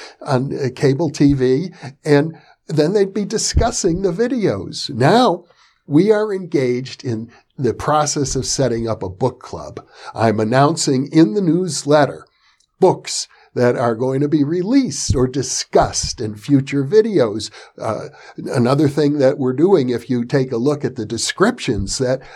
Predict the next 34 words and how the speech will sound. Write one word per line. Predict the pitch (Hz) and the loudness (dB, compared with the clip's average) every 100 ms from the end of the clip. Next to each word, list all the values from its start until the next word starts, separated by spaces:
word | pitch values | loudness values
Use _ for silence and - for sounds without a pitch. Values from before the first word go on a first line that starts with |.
| - _ - | -20 _ -4
are | 127 123 - | -2 -2 -4
attached | 127 - 196 254 - - | -8 -2 -2 -2 -6 -8
to | 165 160 | -8 -4
each | 117 117 - | -4 -6 -4
video, | 143 123 127 120 113 - - - | 2 2 2 0 -4 -8 -12 2
we're | 208 208 | 4 4
listing | 208 208 285 - - 139 113 - | 2 0 0 0 -2 -2 -4 -2
each | 262 277 - | 2 2 0
and | 151 147 - | -8 -8 -4
every | 233 233 220 | -4 -4 -6
book | - 226 226 - - | 0 0 0 -12 -4
that | 233 220 | 2 2
is | 220 170 - - - | 0 -6 -10 -16 -8
discussed | 226 - - - 262 247 - | -4 0 2 2 2 -2 -2
in | 208 196 | 0 0
the | 170 | 0
video, | 175 165 180 185 175 | 0 2 2 2 2
and | 196 | 0
we | 208 | 0
even | 240 208 | 0 2
have | 175 180 156 | 2 2 2
hot | 165 170 175 | 2 0 0
links | 123 131 - | -4 -4 -6
so | 143 | -2
that | 127 131 | 0 2
you | 147 | 2
can | 143 127 127 | 2 -2 -4
purchase | - 190 151 143 | -2 0 -2 -4
those | 135 123 110 | -2 -2 -2
books, | - 123 135 | -4 -6 -6
should | - 98 117 | -8 -8 -2
you | 143 | 0
so | 139 151 | 0 -2
desire, | 156 208 165 139 123 135 143 | -2 -2 2 2 2 -2 -8